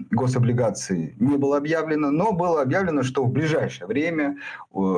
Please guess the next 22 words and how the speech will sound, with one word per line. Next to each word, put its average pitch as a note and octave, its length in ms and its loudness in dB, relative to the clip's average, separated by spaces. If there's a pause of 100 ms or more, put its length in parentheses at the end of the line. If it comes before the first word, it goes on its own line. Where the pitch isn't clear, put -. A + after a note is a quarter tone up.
это G2 200 -2
для A2 300 2
рынка A#2+ 300 0
действительно B2 360 0
серьезный G2 440 0
уже E2+ 120 -4
все-таки - 280 -6
сигнал, D#3+ 540 0 (320)
а, F#2 260 -2
они C3 640 2
будут A2+ 420 2
сокращать, A#2+ 880 -2
э, F2+ 160 0
стимулирование. B1+ 680 -2 (680)
Вот, B2+ 280 -2
поэтому, D3+ 920 0 (720)
а, F#2+ 420 0
кажется, D3+ 460 -2
что A#2+ 220 -2
для A#2+ 160 0
фондового B2 480 0
рынка, F3+ 680 0